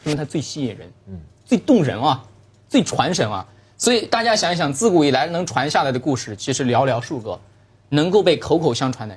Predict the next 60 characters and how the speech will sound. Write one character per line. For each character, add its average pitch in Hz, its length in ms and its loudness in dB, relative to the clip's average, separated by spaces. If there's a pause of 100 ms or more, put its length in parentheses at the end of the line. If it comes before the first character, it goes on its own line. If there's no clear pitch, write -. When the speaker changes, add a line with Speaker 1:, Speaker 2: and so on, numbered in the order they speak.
(100)
Speaker 1:
一 120 120 -4
定 156 160 -2
是 139 120 -8
因 135 60 0
为 127 100 0
它 135 180 -6
有 120 100 -4
独 120 160 -6
特 135 100 -12
的 113 100 -10
魅 123 200 -6
力。 - 160 -18 (320)
所 175 120 0
以 180 40 6
我 156 120 4
在 175 140 4
读 156 140 2
第 170 120 -2
一 175 60 4
本 127 140 0
书 143 120 -8
的 123 60 -4
时 117 60 -8
候 113 40 -8
感 104 160 -12
触 120 60 -14
特 131 100 -8
别 117 80 -10
深 107 200 -20
刻。 - 80 -20 (100)
那 170 240 2 (160)
我 151 220 6
自 196 200 0
己 110 200 -2
的 92 80 -12
一 87 100 -12
个 98 100 -16
感 87 200 -14
受 95 120 -12
啊， 87 140 -12 (180)
因 185 140 2
为 180 240 4 (240)
您 185 220 2
在 247 100 4
写 135 160 2
这 196 100 4
本 139 120 4
书 131 100 -4
的 117 80 -2
时 120 60 -6
候 107 80 -4
是 160 100 -6
在 156 100 4
韩 - 240 -4
国， 95 160 -10 (280)
外 156 100 2
面 175 100 4
下 - 220 0
着 175 100 6
雨， 110 220 -4